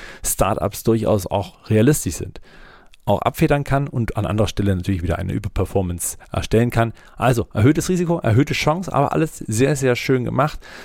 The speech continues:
sehr interessant und eine schöne Beimischung zu jedem Depot. Das Schöne auch hier wiederum, das Netzwerk. Man kann also auch einfach mal andere Leute finden, die hier spannende, äh, ja, Bereiche abdecken, vielleicht auch potenzielle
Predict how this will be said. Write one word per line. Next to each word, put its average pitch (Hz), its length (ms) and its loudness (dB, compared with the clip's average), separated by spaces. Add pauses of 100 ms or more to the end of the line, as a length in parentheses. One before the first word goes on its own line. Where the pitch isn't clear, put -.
sehr 127 440 2 (240)
interessant 107 640 0
und - 80 -4
eine 110 160 -2
schöne 117 300 0
Beimischung 101 580 -2
zu - 100 -10
jedem 90 360 0
Depot. 113 420 2
Das 92 80 -2
Schöne 107 260 2
auch - 120 -2
hier 117 320 2 (340)
wiederum, 107 460 2 (100)
das 101 220 0
Netzwerk. 113 600 0 (200)
Man 101 160 0
kann 104 180 2
also - 220 -4
auch - 160 -6
einfach 107 260 0
mal 95 260 0 (260)
andere 123 360 2
Leute 101 300 0
finden, 110 320 -2
die 101 80 -2
hier 101 160 4
spannende, 117 720 0 (400)
äh, - 160 -4 (220)
ja, 113 160 0
Bereiche 120 560 2
abdecken, 113 600 -2
vielleicht 110 280 2
auch - 300 0 (220)
potenzielle 101 800 0